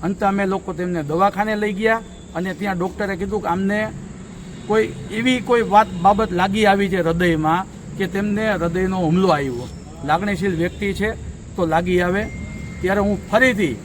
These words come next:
લુહાણા સમાજને આહ્વાન કરું છું, કોઈ પણ સમાજનો પ્રમુખ હોય એ રાજકીય ન હોવો જોઈએ, તેના પરિવારનો રાજકીય ન હોવો જોઈએ, એ કોઈ દિવસ સમાજને ન્યાય ન આપી શકે.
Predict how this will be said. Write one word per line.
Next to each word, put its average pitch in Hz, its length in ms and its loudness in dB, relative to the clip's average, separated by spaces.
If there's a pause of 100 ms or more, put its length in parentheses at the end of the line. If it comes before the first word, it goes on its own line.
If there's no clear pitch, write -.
(200)
લુહાણા 208 340 4
સમાજને 208 380 2
આહ્વાન 208 280 6
કરું 208 280 -2
છું, 247 180 -6
કોઈ 208 160 2
પણ 214 280 -2
સમાજનો 208 540 4
પ્રમુખ 196 440 -2
હોય 226 200 6 (420)
એ 202 100 4
રાજકીય 202 600 2
ન 151 80 0
હોવો 214 420 8
જોઈએ, 233 220 6
તેના 214 300 2
પરિવારનો 196 580 0
રાજકીય 185 500 2
ન 147 60 -2
હોવો 156 460 4
જોઈએ, 120 160 -10 (320)
એ 202 100 -2
કોઈ 208 220 2
દિવસ 220 260 2
સમાજને 214 440 2
ન્યાય 214 280 2
ન 196 80 2
આપી 185 360 4
શકે. 131 320 -8